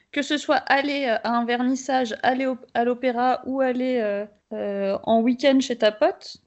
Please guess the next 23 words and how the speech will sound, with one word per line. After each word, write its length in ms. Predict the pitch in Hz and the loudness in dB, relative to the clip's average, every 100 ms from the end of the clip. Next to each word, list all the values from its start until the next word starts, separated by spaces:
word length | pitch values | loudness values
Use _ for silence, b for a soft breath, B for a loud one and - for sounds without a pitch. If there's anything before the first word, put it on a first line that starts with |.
| _ | _
le, 180 | - 214 | -8 -8
ton 180 | - 233 | -2 -2
seul 280 | 233 - 302 | 0 0 0
but, 480 | 247 339 392 - _ _ - | 2 0 -4 -12 _ _ -12
c'est 200 | - 269 | -2 0
de 80 | 226 | 4
bosser. 500 | 233 240 269 392 _ _ _ | 2 2 -4 -4 _ _ _
Et 240 | - 285 294 | 0 0 0
toutes 220 | 320 311 | -4 0
tes, 560 | 294 254 240 226 220 226 | 2 4 6 4 2 -4
toutes 160 | 269 | -12
tes 300 | - 254 247 - _ _ | -4 -2 -2 -4 _ _
relations 540 | - 240 240 240 - 247 | -4 2 4 4 4 0
pro 200 | - 320 | 2 2
vont 140 | 311 | 4
devenir 360 | 262 233 240 254 | 4 4 2 0
semi-amicales, 760 | - 262 262 254 247 240 269 277 | 0 2 4 4 4 2 2 2
ou 40 | |
en 100 | 262 | 2
tout 120 | 220 220 | 0 -2
cas, 140 | 247 | -2
ça 140 | 262 226 | 0 2
va, 340 | 208 196 202 | 2 2 0